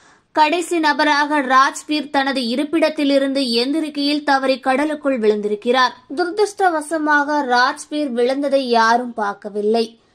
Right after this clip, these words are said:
தன்னால் முடிந்தளவு குரலும் எழுப்பியிருக்கிறார் ராஜ்பீர். ஆனால் அவ்வப்போது ஒளி வட்டத்தை தாண்டி சென்றது படகு. சென்ற வழியே படகு திரும்பி வரும் என எதிர்பார்த்து சுமார் இருபது நிமிடம் விழுந்த இடத்திலே மிதக்கிறார் ராஜ்பீர்.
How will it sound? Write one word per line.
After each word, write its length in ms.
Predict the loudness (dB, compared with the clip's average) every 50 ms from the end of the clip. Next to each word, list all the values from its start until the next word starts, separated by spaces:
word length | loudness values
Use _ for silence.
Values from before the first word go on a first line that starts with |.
| _ _ _ _
தன்னால் 460 | 0 2 2 2 2 2 2 2 2
முடிந்தளவு 800 | 0 0 0 0 0 0 2 2 2 2 2 0 0 -2 -4 -4
குரலும் 440 | -2 0 2 2 4 2 2 0 0
எழுப்பியிருக்கிறார் 920 | -2 0 0 0 0 0 -2 -2 -2 -4 -2 -2 2 2 4 2 2 2
ராஜ்பீர். 580 | 2 2 2 2 0 -4 -6 -4 -2 -2 -2
ஆனால் 480 | 0 0 2 2 2 2 2 2 0 0
அவ்வப்போது 840 | 0 0 -2 0 0 0 -2 -2 0 0 0 0 0 0 -2 -2 0
ஒளி 280 | 2 2 2 2 0
வட்டத்தை 520 | 0 -2 -2 -2 -2 -4 -2 -2 -4 -4 0
தாண்டி 400 | 0 0 2 2 0 -2 -4 -6
சென்றது 520 | -6 -4 -4 -4 -2 -2 -2 -2 -2 -2
படகு. 540 | 0 0 0 0 -2 -2 -2 -2 -4 -4 -6 _ _ _ _ _ _
சென்ற 480 | _ -10 -2 0 2 2 2 2 0 2
வழியே 460 | 2 2 2 2 2 0 0 0 0
படகு 480 | 0 0 2 2 2 0 -2 -4 -4 -4
திரும்பி 380 | -4 -2 -2 -2 -2 -2 -2
வரும் 280 | 0 2 2 2 0 -2
என 240 | -2 -4 -2 -2 -2
எதிர்பார்த்து 800 | -2 0 0 2 2 0 2 2 2 2 2 0 0 -2 -2
சுமார் 500 | -2 -2 -4 -2 0 0 0 0 0 -2
இருபது 440 | -2 -4 -2 -2 0 0 0 0 0
நிமிடம் 460 | -2 -2 -2 -2 -2 0 0 -2 0
விழுந்த 360 | 0 0 0 0 0 0 0 0
இடத்திலே 580 | 0 0 -2 -2 -2 -2 -2 0 0 0 0
மிதக்கிறார் 680 | 0 0 0 0 0 0 0 0 2 2 4 2 2 2
ராஜ்பீர். 600 | 2 2 2 2 0 -4 -6 -4 -2 -2 -2 -2